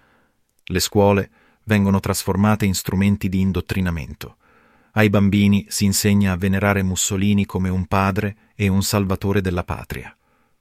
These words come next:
Il sabato fascista diventa obbligatorio per gli studenti e i lavoratori, che devono partecipare a parate e cerimonie in onore del regime. Il controllo della vita quotidiana è capillare.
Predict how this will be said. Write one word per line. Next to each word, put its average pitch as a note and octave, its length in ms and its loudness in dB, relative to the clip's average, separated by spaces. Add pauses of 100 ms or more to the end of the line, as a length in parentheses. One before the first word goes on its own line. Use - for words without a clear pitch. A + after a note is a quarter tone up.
(640)
Il F#2+ 100 0
sabato G#2+ 360 2
fascista G2+ 540 -4
diventa G2 400 0
obbligatorio F2 800 -4 (180)
per F#2 140 -4
gli F2+ 100 -2
studenti F#2 680 -2
e F2 40 -4
i F2+ 40 -4
lavoratori, F2+ 680 -4 (260)
che - 100 -4
devono G2 320 2
partecipare G#2+ 760 -2
a G2 80 -2
parate G#2 540 -2
e F2+ 60 -6
cerimonie G2 720 -2
in G2+ 180 -2
onore G2 280 0
del F#2 120 -4
regime. F2 600 -10 (1400)
Il A#2 160 2
controllo B2+ 500 6
della G#2+ 180 0
vita A2 240 -2
quotidiana G#2 540 0
è G2+ 60 -2
capillare. E2+ 680 -6